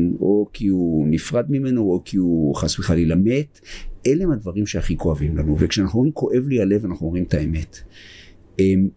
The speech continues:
אם אתה מסתכל על ההגדרה הפורמלית של הכאב, של אגודה הבינלאומית ל-, לחקר הכאב, בעצם הם מדברים על ההיבטים הנפשיים. הם אומרים, "זה דבר שמתבטא או שניתן להגדיר אותו, אה, במושגים של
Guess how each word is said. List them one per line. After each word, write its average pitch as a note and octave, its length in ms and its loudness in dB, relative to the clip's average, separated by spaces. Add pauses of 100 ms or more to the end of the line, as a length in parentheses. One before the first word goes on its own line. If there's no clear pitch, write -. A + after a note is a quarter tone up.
(100)
אם D3+ 140 2
אתה G3 300 -2
מסתכל A2+ 560 0
על C#3 120 0
ההגדרה F#2+ 440 0
הפורמלית A2+ 560 0
של E2+ 140 -4
הכאב, F#2 380 0
של F2 260 -2
אגודה F#2 720 0
הבינלאומית G#2 1080 0
ל-, D#2 340 2
לחקר D2+ 720 0
הכאב, F3 400 0 (360)
בעצם D3 400 2
הם C#3 100 2
מדברים A2+ 480 0
על A2+ 120 2
ההיבטים D#2+ 440 -2
הנפשיים. D#2+ 480 -2
הם - 60 2
אומרים, B2+ 560 2
"זה G2 200 -4
דבר F#2+ 280 0
שמתבטא C#3 1200 0 (140)
או F#2+ 140 -2
שניתן F#2+ 540 2
להגדיר G#2 600 0
אותו, A2 640 0
אה, F2+ 220 2 (340)
במושגים G#2+ 580 2
של A#2+ 200 -2